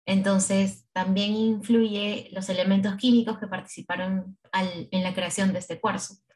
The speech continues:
Eh, por ejemplo, el cuarzo en sí, que normalmente le llaman cuarzo a todas las <laughs> piedras, pero cuarzos solo son los que están compuestos de silicio y oxígeno, que son cuarzo rosa, cuarzo cristal, amatista, ahumado,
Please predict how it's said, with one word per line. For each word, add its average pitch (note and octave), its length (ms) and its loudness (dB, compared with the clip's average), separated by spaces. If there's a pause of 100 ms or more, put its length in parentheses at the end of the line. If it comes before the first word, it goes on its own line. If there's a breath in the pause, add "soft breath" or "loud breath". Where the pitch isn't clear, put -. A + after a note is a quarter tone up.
(600)
Eh, F3+ 320 -4
por F3+ 100 -4
ejemplo, G3 500 0
el E3+ 440 -4
cuarzo G#3 420 -2
en G3 160 -6
sí, G3 400 -4
que - 400 -18 (200)
normalmente B3 640 2
le F3+ 120 -4
llaman G3+ 300 -2
cuarzo G3+ 500 -4
a F3 220 -14
todas A3 200 0
las F#3+ 180 -4
<laughs> - 20 -20
piedras, G#3 540 -2
pero D#3 260 0
cuarzos F#3+ 420 -2
solo F#3 220 -4
son F#3 200 -4
los F#3+ 160 -10
que F3+ 120 -14
están F3 280 -10
compuestos F#3 560 -6
de F3 160 -12
silicio F#3+ 560 -4
y F#3+ 120 0
oxígeno, F#3+ 760 -6 (640 soft breath)
que F#3+ 120 -8
son F3+ 440 -2
cuarzo F#3+ 280 -2
rosa, G#3 580 2
cuarzo - 260 -6
cristal, E3+ 460 -6
amatista, F#3+ 960 -2
ahumado, F3+ 840 0